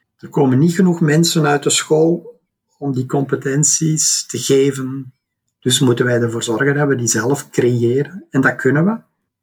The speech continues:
door binnen onze bedrijven te blijven leren en daar ook allemaal persoonlijk zelf aandacht voor te hebben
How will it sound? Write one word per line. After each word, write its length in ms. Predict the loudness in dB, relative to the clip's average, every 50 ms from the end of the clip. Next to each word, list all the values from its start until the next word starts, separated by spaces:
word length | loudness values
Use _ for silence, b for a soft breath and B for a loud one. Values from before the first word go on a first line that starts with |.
| _ _
door 280 | _ -2 0 0 0 -2
binnen 420 | -2 0 2 2 4 4 4 2
onze 240 | 2 2 2 0 0
bedrijven 640 | 0 0 0 0 0 0 0 0 -2 -2 -4 -4 -4
te 160 | -4 -6 -4
blijven 440 | -2 0 0 2 2 2 2 2 0
leren 480 | 0 0 0 0 0 -2 -4 -6 -10 -14 _ _ _ _ _ _ _
en 120 | -10 -8
daar 180 | -6 -4 -4 -4
ook 260 | -4 -6 -6 -8 -14 -20 -20 _ _ _ _ _ _ _ _ _
allemaal 480 | -6 -2 0 0 2 2 2 2 0 -2
persoonlijk 880 | -2 -2 -2 0 0 0 0 0 0 0 2 0 0 -2 -4 -8 -12 -8
zelf 560 | -4 -4 0 0 2 2 2 2 0 -4 -6
aandacht 520 | -6 -4 -2 0 0 -2 -2 -4 -6 -8
voor 240 | -6 -4 -4 -4 -2
te 100 | -2 -2
hebben 360 | -2 0 -2 -2 -6 -8 -8